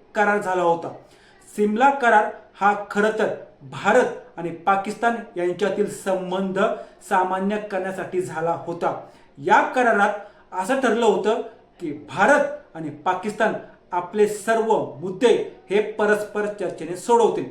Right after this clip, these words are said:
कोणत्याही तिसऱ्या देशाला किंवा संस्थेला यात हस्तक्षेपाची परवानगी दिली जाणार नाही. या कराराचा एक महत्त्वाचा मुद्दा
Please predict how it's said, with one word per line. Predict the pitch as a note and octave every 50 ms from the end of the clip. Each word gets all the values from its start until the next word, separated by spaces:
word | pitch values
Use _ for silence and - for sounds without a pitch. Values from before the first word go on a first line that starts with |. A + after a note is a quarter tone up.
| - - - - - _ _ -
कोणत्याही | - G3+ G3+ G#3 G#3+ - A#3 G3+ G3 G#3+ - - -
तिसऱ्या | A3+ G3+ - G#3+ G#3 F3+ E3 - -
देशाला | F3+ F#3 F#3 - A#3 A3+ A3 F3+ - C#3+ - - - _ _ -
किंवा | G#3 G#3 G3+ G#3+ G#3 G#3
संस्थेला | G#3 - F#3+ F#3+ F#3 F#3 - G#3 G3 G#3 G3+ F3 D#3 C#3+ C#3
यात | F3+ F#3+ G3+ G3 - - - - - _ - F3
हस्तक्षेपाची | E3+ E3+ - - G#3+ G3+ - - G3 F#3 F#3 F3+ E3 - - A3 G#3+ - - - - -
परवानगी | G3+ F#3 F#3 F#3 G3 F#3+ - G3 G#3 G#3 - -
दिली | E3+ E3 F3+ F3+
जाणार | - F3 D#3+ D#3 D#3+ E3 E3
नाही. | G3+ A3 G3 - D#3 - - - - _ _ _ _ _ _ _
या | - - A#3 C#4+
कराराचा | - - B3+ B3 A#3 A3+ A3+ A3 A3+ A#3 A#3 A#3 - - - - - _ - -
एक | G3 G3 F#3+ -
महत्त्वाचा | E3+ D3+ D3 E3+ F#3+ G3+ G3+ A3+ A3+ A3+ - A#3+ A3
मुद्दा | G3 D#3+ D#3 D#3 D#3 - G#3+ G#3